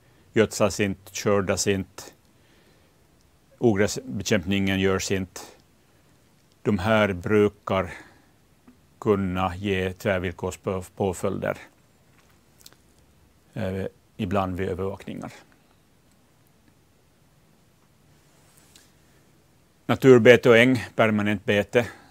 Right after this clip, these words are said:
Finns det skört-, skötsel- och skördekrav där? Permanent bete, naturbete och äng är alltså en öppen gräsmark som sköts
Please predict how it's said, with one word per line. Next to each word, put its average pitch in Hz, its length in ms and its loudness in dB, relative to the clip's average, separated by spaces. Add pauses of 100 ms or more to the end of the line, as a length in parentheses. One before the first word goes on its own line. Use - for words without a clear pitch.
(140)
Finns 110 300 -2
det 104 140 2
skört-, - 460 -2
skötsel- 110 400 0
och 98 80 -4
skördekrav 98 540 -2
där? 92 240 0 (2250)
Permanent 110 480 4
bete, 107 540 4
naturbete 107 640 -2
och 98 80 0
äng 107 260 -2 (840)
är 110 120 -4
alltså 101 300 -2
en 101 180 0
öppen 104 340 -2
gräsmark 98 600 -2
som - 200 -10
sköts - 580 -6